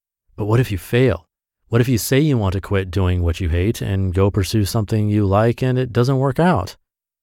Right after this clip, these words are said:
Better play it safe and not try. Fear of failure and embarrassment is the major roadblock. You will fail. So what? It's a process of experimentation.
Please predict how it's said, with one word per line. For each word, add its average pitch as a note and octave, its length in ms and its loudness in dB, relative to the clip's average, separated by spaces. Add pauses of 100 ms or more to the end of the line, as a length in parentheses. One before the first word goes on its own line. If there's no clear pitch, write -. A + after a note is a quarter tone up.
(180)
Better F2+ 180 -2
play G2+ 200 0
it G2 60 -4
safe D3 380 2
and A#2+ 100 0
not B2+ 200 0
try. C#3+ 480 -2 (840)
Fear D3 220 4
of B2 80 0
failure B2+ 420 2
and G2+ 80 0
embarrassment G2+ 640 -2
is F#2+ 160 -6
the G2+ 100 -6
major G2 460 -2
roadblock. E2 720 -4 (580)
You C#3+ 220 4
will F3 240 4
fail. E2+ 420 -2 (500)
So - 260 -6
what? F3 380 0 (520)
It's - 100 -8
a - 60 0
process D3 420 0
of C3 80 -2
experimentation. F#2+ 1040 -2